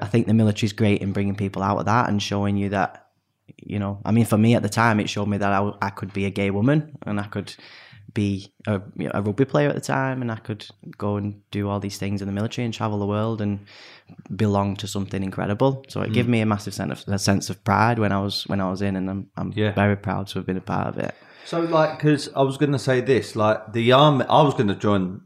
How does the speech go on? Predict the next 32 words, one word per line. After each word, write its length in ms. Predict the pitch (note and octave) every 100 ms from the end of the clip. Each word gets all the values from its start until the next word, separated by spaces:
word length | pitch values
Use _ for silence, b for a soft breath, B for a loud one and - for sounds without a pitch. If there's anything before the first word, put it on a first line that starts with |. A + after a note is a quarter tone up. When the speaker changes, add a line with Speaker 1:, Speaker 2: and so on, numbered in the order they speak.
| -
Speaker 2:
the 60 | G2
Marines 520 | G2 G#2 A2 F2+ D#2+
when 100 | F2+
I 60 |
was 160 | E2 E2+
younger. 260 | F2 E2+ E2+
I 200 | G2 G#2
actually 220 | - G2
applied, 560 | - B2 G#2 F2+ E2 -
and 80 | F2
then 160 | E2+
I 80 | F2
got, 260 | E2+ - -
spoke 380 | - F#2 F#2+
out 200 | G#2+ G2+ E2
of 120 | -
it, 100 | E2+
and 120 | F2
I've 100 | F#2
spoke 240 | - -
about 240 | G2 F#2+ F#2+
this 240 | G#2 -
a 40 | F#2
few 180 | G#2+
times 320 | G2 G2 F2+ -
on 80 |
my 60 | F2+
podcast, 640 | D#2+ B2+ - G2 E2+ E2 -
and 100 | F2
I've 80 |
spoke, 280 | - - A2
I 100 | G#2